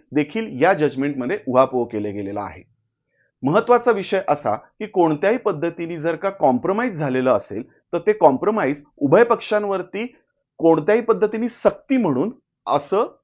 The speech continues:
आपल्याला अंमलबजावणी करता येत नाही.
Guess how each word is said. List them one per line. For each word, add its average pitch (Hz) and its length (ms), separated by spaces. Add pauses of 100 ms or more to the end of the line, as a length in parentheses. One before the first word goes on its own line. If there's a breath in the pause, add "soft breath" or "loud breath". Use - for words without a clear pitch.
(120)
आपल्याला 143 460 (340)
अंमलबजावणी 131 640
करता 113 320
येत 104 300
नाही. 95 300